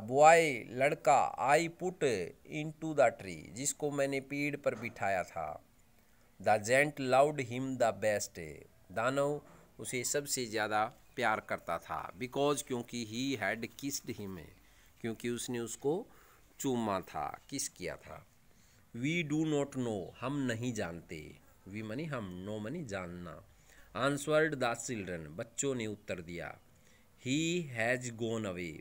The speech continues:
वह चला गया। You must tell him, tell माने बताना, him माने उसको, तुम उसको बता देना। To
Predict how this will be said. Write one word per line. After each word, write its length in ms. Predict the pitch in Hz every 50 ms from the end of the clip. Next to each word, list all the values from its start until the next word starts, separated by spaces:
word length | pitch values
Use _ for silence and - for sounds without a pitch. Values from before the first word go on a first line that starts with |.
| -
वह 260 | - 113 113 107 120 123
चला 380 | 120 - - 113 107 98 95 90
गया। 280 | 85 85 82 80 - - - - - - - - - - - - - - - - - - - - - - - - - - - - - - - 110
You 320 | 110 127 156 175 180 175 160 151
must 320 | 151 160 - - - - 143 - -
tell 280 | 143 143 147 147 147 135 120
him, 160 | 127 127 110 90 73 - - - -
tell 160 | 113 117 123
माने 200 | 127 139 175 202 160
बताना, 420 | 113 104 - - 95 92 90 82 -
him 180 | 107 117 120 113
माने 180 | 104 101 98
उसको, 240 | 95 - - - 87 - -
तुम 200 | - 156 160 156
उसको 320 | 151 143 - - 165 156 151
बता 340 | 143 147 147 - 160 156 156
देना। 340 | 143 139 123 113 107 95 82 73 73 - - -
To 80 | 156